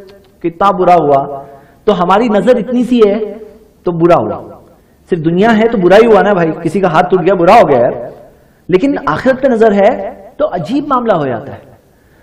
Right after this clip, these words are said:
उसका मामला अजीब है, कुछ tension ही नहीं है भाई, handicap होके कोई जिंदगी गुजार रहा है, कोई बात नहीं, अजर मिलेगा। नबी सल्लल्लाहु अलैहि वसल्लम ने कहा, अल्लाह ताला किसी शख्स को आजमाता है उसकी दो प्यारी चीजें लेकर, दो आंखें, और वो उस पे सब्र करे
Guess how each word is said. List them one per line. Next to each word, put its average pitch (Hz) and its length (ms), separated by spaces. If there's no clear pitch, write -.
उसका 240 240
मामला 226 280
अजीब 233 540
है, 208 60
कुछ 302 260
tension 277 340
ही 330 80
नहीं 285 180
है - 200
भाई, 208 160
handicap 233 520
होके 233 180
कोई 233 120
जिंदगी 202 320
गुजार 135 280
रहा 107 120
है, - 80
कोई 302 200
बात 269 380
नहीं, 185 400
अजर 165 220
मिलेगा। 196 300
नबी 135 160
सल्लल्लाहु 160 40
अलैहि 190 180
वसल्लम 208 140
ने 202 80
कहा, 190 240
अल्लाह 170 240
ताला 170 260
किसी 170 220
शख्स 160 240
को 180 100
आजमाता 143 480
है 180 100
उसकी 185 220
दो 165 280
प्यारी 151 260
चीजें 151 340
लेकर, 139 320
दो 131 80
आंखें, 120 260
और 135 80
वो 156 140
उस 156 80
पे 160 120
सब्र 196 300
करे 156 280